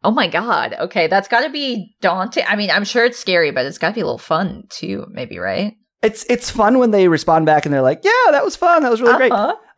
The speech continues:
Speaker 2: What's scary is just being like, "Hey, do you remember, like, a year ago I asked you about a thing? Well, I
Speaker 1: Oh.
Speaker 2: finished writing it, and do you, do you wanna come be in it?" <laughs> Like,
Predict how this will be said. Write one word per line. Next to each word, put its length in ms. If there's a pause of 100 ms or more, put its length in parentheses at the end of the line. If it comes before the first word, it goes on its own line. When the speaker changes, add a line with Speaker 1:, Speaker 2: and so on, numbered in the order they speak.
(400)
Speaker 2:
What's 240
scary 480
is 120
just 180
being 220
like, 260 (360)
"Hey, 680 (140)
do 120
you 220
remember, 640
like, 180
a 60
year 300
ago 300
I 120
asked 380
you 100
about 240
a 60
thing? 480
Well, 160
I 80
Speaker 1:
Oh. 160
Speaker 2:
finished 280
writing 380
it, 260
and 200
do 100
you, 180 (460)
do 80
you 100
wanna 220
come 460
be 240
in 120
it?" 300
<laughs> 380
Like, 120